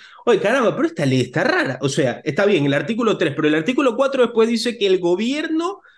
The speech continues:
el gobierno que dé el asilo tiene que determinar eso. Pero hay afinidad política, entonces, ¿qué hacemos, pues?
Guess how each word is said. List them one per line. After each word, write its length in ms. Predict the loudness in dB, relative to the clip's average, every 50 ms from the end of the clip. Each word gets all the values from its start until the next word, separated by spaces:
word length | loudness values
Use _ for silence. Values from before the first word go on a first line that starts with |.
| _ _
el 140 | -2 0 2
gobierno 380 | 4 4 4 2 2 2 2 2
que 80 | 2
dé 80 | 2 2
el 80 | 2
asilo 400 | 0 -2 -2 -2 0 2 2 2 2
tiene 240 | 2 2 0 2 2
que 120 | 2 2
determinar 520 | 2 2 0 -2 -2 -2 -2 0 0 0 0
eso. 320 | 0 0 0 -2 -4 -4 -8 -16 -20 -20 _
Pero 160 | 0 2 2 4
hay 120 | 4 2
afinidad 520 | 2 2 2 4 4 4 4 4 2 0
política, 500 | 0 2 2 4 2 2 0 -2 -2 -2
entonces, 340 | -2 0 0 0 0 -2 -2 -2
¿qué 80 | -4
hacemos, 440 | -4 -2 -2 -2 -2 -2 -4 -8 -12 _
pues? 280 | -20 -18 -16 -16 -16